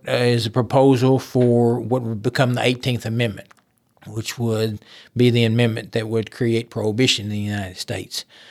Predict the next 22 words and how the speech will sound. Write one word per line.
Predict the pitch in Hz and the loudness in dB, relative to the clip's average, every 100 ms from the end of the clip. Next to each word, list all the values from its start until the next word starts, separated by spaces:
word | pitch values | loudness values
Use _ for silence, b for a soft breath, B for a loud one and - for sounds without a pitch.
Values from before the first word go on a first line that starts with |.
| B B B B B - | B B B B B -10
Um, | 110 104 104 131 - | -10 -10 -14 -18 -18
so | - - 107 | -10 -6 -2
they | 107 139 139 | 2 2 2
did | - 120 139 113 | -2 2 2 4
that. | 120 135 | 2 2
So | - 147 127 123 | 2 4 6 6
along | 117 131 165 180 170 | 4 4 6 6 4
comes | - 147 139 139 143 - | 4 4 6 6 6 4
nineteen | 139 135 143 151 156 | 4 2 2 2 2
sixteen, | - 135 - 117 120 135 - _ _ _ _ _ - | 2 0 -2 -4 -4 -4 -8 _ _ _ _ _ -12
and | - 123 | -4 0
after | 123 127 | 0 4
all | 120 131 143 | 6 6 6
of | 143 123 | 6 6
these | 139 135 131 | 4 4 4
years | 127 123 120 123 - B B B B B | 6 6 6 2 -2 B B B B B
of, | 117 113 113 104 - - | -2 0 2 0 -6 -18
um, | 117 104 101 139 131 | -16 -14 -14 -14 -2
people | 143 135 120 | 0 2 0
fighting | - 131 135 123 | 2 2 2 0
for | 127 | -2
prohibition, | 117 139 131 120 120 - 123 117 117 | 2 4 4 4 2 2 0 0 0